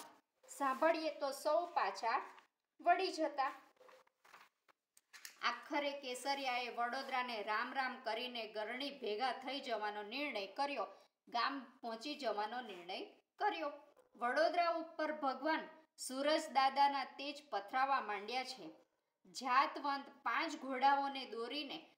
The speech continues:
વાલા કેસરિયાએ વડોદરાને વેગળું મૂકવા પગ ઉપાડ્યા. વેગળું એટલે જુદા કરવા માટે. પાણી પંથા ઘોડાઓ અને પાછા વગર અસવારના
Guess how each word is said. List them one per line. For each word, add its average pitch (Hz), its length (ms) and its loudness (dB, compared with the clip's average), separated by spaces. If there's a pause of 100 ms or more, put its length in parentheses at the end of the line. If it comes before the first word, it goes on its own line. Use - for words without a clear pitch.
(160)
વાલા 240 420 2
કેસરિયાએ 247 840 0
વડોદરાને 247 760 -2
વેગળું 277 640 -4
મૂકવા 247 360 0
પગ 269 340 0
ઉપાડ્યા. 180 440 -2
વેગળું 269 520 -4
એટલે 247 300 -4
જુદા 370 420 2
કરવા 311 280 2
માટે. 277 360 -4 (560)
પાણી 254 440 0
પંથા 262 500 0
ઘોડાઓ 247 680 0 (400)
અને 262 200 -2
પાછા 277 600 2
વગર 254 420 0 (280)
અસવારના 294 840 4